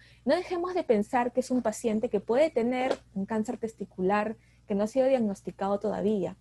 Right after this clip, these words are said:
Hay que acordarse que la población joven es la población que goza de mayor salud, está en su curva de mejor salud en su vida.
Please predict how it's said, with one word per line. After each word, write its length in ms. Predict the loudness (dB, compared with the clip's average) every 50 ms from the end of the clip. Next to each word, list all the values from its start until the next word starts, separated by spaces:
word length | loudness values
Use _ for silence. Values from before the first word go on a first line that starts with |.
| _ -20 -20 -20 _ _ _ -4
Hay 100 | -2 0
que 80 | 0 0
acordarse 500 | 2 2 2 4 4 2 2 0 0 0
que 80 | 2 2
la 120 | 2 2
población 480 | 2 2 2 2 0 0 0 0 0 0
joven 480 | -2 0 0 2 2 2 0 -2 -4 -8 -16 -20 -20 -8 -4
es 140 | -2 2 2
la 100 | 4 6
población 380 | 6 6 6 6 2 2 2 4
que 80 | 4
goza 300 | 4 4 2 0 0 2
de 140 | 2 4 2
mayor 420 | 2 2 2 4 4 4 4 2
salud, 360 | -2 -4 -2 -2 -2 -2 -2 -4
está 280 | -6 -4 0 0 2
en 80 | 2 0
su 260 | 2 2 0 0 0
curva 460 | 4 6 6 6 6 6 4 2 0 -4 -12 -20 -12 -2
de 160 | 0 2 2
mejor 520 | 2 2 0 -2 -2 2 4 4 4 4 2
salud 460 | -2 -2 0 4 6 6 6 6 2 -2 -16 _ -8
en 160 | -4 -4 -4
su 160 | -4 -2 -2 0
vida. 400 | 2 2 2 2 0 -2 -6